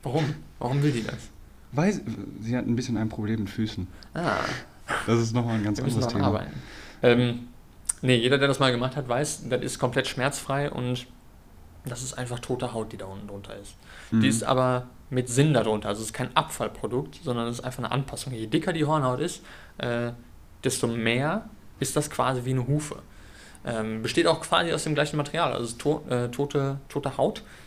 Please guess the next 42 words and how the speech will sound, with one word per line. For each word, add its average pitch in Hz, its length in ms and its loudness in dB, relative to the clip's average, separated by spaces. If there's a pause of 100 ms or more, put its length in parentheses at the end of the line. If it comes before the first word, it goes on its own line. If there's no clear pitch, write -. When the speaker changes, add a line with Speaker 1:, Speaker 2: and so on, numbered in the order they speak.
(160)
Speaker 1:
ähm, 127 400 0 (580)
plus 151 220 2
Kreatin, 156 640 0 (180)
so - 120 -6
als - 320 -8
Klebemittel. 151 720 -2 (100)
Kreatin 123 320 -2
ist 127 100 -6
halt 123 140 0
auch 123 100 -4
das - 200 -6
Zeug, 117 220 -4 (120)
woraus 113 220 -6
Fingernägel, 123 520 -2
Haare, 120 380 -4 (500)
äh, 113 240 -6 (220)
und 143 200 2
auch 135 240 0
Hörner 147 280 6
und 135 180 -2
Hufe 220 280 -2
sind. - 340 -8 (560)
Äh, 120 100 -4
Speaker 2:
Hm. 143 100 0
Speaker 1:
das 123 120 0
heißt, 123 180 2
wenn 127 140 2
wir 120 80 2
viel 196 380 0
barfuß 165 440 2
über 139 160 2
Steine - 360 0
laufen, 151 440 -4 (260)
bildet 143 240 4
sich 139 120 -4
da 131 80 2
eine 135 100 2
extreme 139 440 0
Hornhautschicht, 143 640 0
dass 120 140 -4
wir 120 100 0
irgendwann 131 480 0